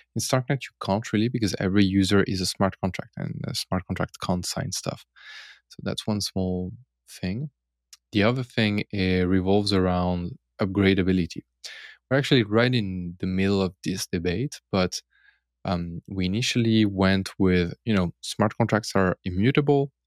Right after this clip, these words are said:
and you will use the same proxy pattern as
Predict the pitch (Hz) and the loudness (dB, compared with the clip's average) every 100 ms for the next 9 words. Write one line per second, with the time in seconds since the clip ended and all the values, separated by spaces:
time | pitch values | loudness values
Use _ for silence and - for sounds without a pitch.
0 | _ - 98 92 92 90 90 87 87 87 | _ -4 0 2 2 0 -2 -4 -6 -6
1 | - 92 92 92 90 98 101 101 95 95 | -2 2 4 4 2 4 4 4 2 0
2 | - 120 117 101 - 98 90 90 90 87 | 2 2 2 -2 -2 0 0 2 0 0
3 | - 87 85 82 | 0 -2 0 -2